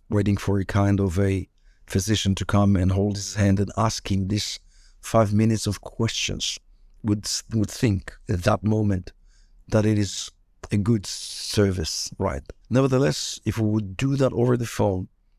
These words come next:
and if within minutes someone will be with him, dressed as a physician, asking the right questions, telling him, "We love you, we care about you, tell us what the problem," and then we'll tell you if it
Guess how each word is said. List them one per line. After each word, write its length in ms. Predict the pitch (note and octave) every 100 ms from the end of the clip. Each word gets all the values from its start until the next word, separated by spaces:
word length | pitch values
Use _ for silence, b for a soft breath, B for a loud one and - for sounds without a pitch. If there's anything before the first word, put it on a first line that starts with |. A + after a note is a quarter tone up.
| _ _ _
and 300 | - G2+ G2+
if 220 | - G#2 -
within 340 | G2+ A2+ G#2+
minutes 300 | A#2 G#2+ D#2
someone 400 | - A#2 A2+ G#2+
will 160 | G#2+ G#2+
be 200 | - A2
with 380 | G#2 G#2 -
him, 140 | F#2+ - _ _ _ _
dressed 420 | - G2+ A2+ - A#2+
as 100 | C3+
a 60 |
physician, 520 | D3 C3+ E2 - - - - - - _ - -
asking 320 | G2+ G#2 - C#3+
the 80 |
right 200 | A2+ A#2
questions, 600 | - E2+ - - - - -
telling 240 | - G#2+ G#2+
him, 180 | A2
"We 120 | G#2+ A#2+
love 240 | A2 F#2
you, 120 | F2
we 120 | A#2+
care 220 | D3+ G#2+ F2
about 240 | E2+ F#2+
you, 180 | F#2 - B B B -
tell 180 | C3+ D3
us 200 | B2+ -
what 160 | C3 C3
the 80 |
problem," 400 | G2+ - A#2 G#2+
and 180 | G2 G2+
then 440 | F#2+ A#2+ C3 A2 F2+ _ _ - _
we'll 140 | A2
tell 240 | F#2 A2+ G#2
you 80 | G2+
if 200 | G#2+ -
it 160 | G#2+